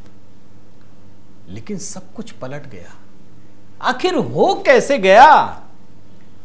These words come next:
आपने भी बहुत सारे वीडियो देखे होंगे दोस्तों, mainstream media में भी, लेकिन हरियाणा में इतना बड़ा काम जो हुआ है, एक विश्लेषण,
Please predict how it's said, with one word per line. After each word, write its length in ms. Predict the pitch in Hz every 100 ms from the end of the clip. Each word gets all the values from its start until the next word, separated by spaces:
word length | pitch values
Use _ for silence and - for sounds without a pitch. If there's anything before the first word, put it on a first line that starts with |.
| - -
आपने 440 | 220 294 285 311
भी 220 | 262 277
बहुत 460 | 311 220 208 294 294
सारे 600 | 240 226 254 277 - - - - - - 135
वीडियो 360 | 175 214 269
देखे 380 | 226 165 175 254
होंगे 340 | 214 160 120
दोस्तों, 500 | 95 101 113 - - - - -
mainstream 440 | 170 220 - 269
media 340 | 220 247 320 285
में 160 | 190
भी, 140 | 123 - - - - - - - - - - - - - - - - - -
लेकिन 600 | 120 170 202 196 285 294
हरियाणा 680 | 190 - 175 202 214 240 262
में 540 | 233 233 269 285 285 -
इतना 600 | 220 - 208 214 285 285
बड़ा 380 | 185 208 240
काम 540 | 233 - 190 220 254 208
जो 180 | 202 202
हुआ 320 | 123 208 233
है, 240 | 147 104 - - - -
एक 380 | 160 226 262 -
विश्लेषण, 760 | 160 156 - 175 190 240 233